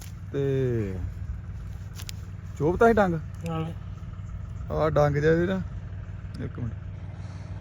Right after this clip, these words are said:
Speaker 1: ਆ ਡੰਗ ਜਿਹਾ ਚੋਬਤਾ ਸੀ। ਇਹ ਏਦਾਂ ਦਾ ਹੁੰਦਾ, ਪੂਰਾ ਖੁੱਭਾ ਨਹੀਂ ਸੀ ਅਜੇ ਨਾ। ਖੁੱਭ ਜਾਂਦਾ ਫਿਰ ਪਟਾਕੇ ਪੈਣੇ ਸੀ, ਟੀਕਾ ਲਾਉਣਾ ਸੀ ਇਹਨਾਂ ਨੇ। ਤੇ ਇਹਨਾਂ ਦਾ ਕੀ ਹੱਲ ਕਰੀਏ, ਦੱਸਿਓ ਫਿਰ ਤੁਸੀਂ,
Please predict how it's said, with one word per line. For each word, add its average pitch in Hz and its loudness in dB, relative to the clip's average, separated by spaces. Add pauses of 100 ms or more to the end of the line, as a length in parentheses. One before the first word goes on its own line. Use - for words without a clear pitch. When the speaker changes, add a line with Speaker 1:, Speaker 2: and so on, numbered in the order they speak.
(300)
Speaker 1:
ਆ 147 6
ਡੰਗ 143 10
ਜਿਹਾ 147 10
ਚੋਬਤਾ 143 6
ਸੀ। 113 2 (300)
ਇਹ 131 0 (220)
ਏਦਾਂ 127 6
ਦਾ 147 6
ਹੁੰਦਾ, 110 4 (2250)
ਪੂਰਾ 170 10
ਖੁੱਭਾ 170 12
ਨਹੀਂ 165 6
ਸੀ 190 8
ਅਜੇ 156 8
ਨਾ। 196 6 (800)
ਖੁੱਭ 185 4
ਜਾਂਦਾ 196 10
ਫਿਰ 175 10
ਪਟਾਕੇ 170 8
ਪੈਣੇ 156 4
ਸੀ, 170 6
ਟੀਕਾ 156 6
ਲਾਉਣਾ 143 6
ਸੀ 147 4
ਇਹਨਾਂ 156 -2
ਨੇ। 139 -6 (880)
ਤੇ - -6
ਇਹਨਾਂ 160 4
ਦਾ 170 6
ਕੀ 160 4
ਹੱਲ 165 12
ਕਰੀਏ, 143 4
ਦੱਸਿਓ 139 4
ਫਿਰ 131 6
ਤੁਸੀਂ, 127 -2